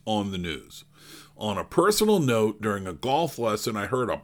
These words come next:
pop in my hip that felt like my hip almost got dislocated.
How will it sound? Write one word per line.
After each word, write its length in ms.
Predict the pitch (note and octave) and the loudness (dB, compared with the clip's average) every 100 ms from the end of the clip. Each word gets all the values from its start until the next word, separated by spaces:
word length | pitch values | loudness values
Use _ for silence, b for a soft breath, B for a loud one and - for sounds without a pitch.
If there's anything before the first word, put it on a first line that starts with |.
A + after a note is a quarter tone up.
| - | -4
pop 300 | - A#2+ - | -2 -2 -2
in 120 | F#2 | -4
my 180 | F2 F2 | -4 -4
hip 360 | G2+ D#2+ - | -2 -2 -4
that 200 | G2+ - | -10 -6
felt 260 | - G#3 G#3+ | 0 2 2
like 140 | B2+ | -4
my 200 | F2 F#2+ | -4 -4
hip 340 | F2 D3+ F3 D3 | -4 -4 -4 -2
almost 360 | C#3+ C#3+ C3+ | -2 0 0
got 220 | D3 C#3 G#2 | 2 2 2
dislocated. 880 | D3+ - E3 F#3+ F3+ A#2 C#2 - | -2 0 2 2 2 -2 -2 -12